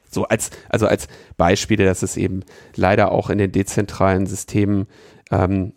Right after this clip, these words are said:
so gewisse Zentralisierungs-, äh, Tendenzen jeweils gibt.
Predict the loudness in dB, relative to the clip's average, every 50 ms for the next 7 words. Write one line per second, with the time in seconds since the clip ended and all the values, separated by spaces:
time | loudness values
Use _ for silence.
0 | -8 -6 -4 -2 0 0 0 0 2 0 0 0 -2 -4 -2 -2 -2 -2 0 0
1 | 0 2 2 0 0 0 2 2 2 2 0 -2 -4 -8 -16 -20 _ _ -2 0
2 | 0 0 0 -2 -2 -2 -2 0 0 0 -2 -2 -4 -6 -6 -4 -6 -6 -8 _
3 | _ _ _ _ -4 -2 -2 0 -2 -2 -4 -8 -10 -10 -12 -12 -14 -20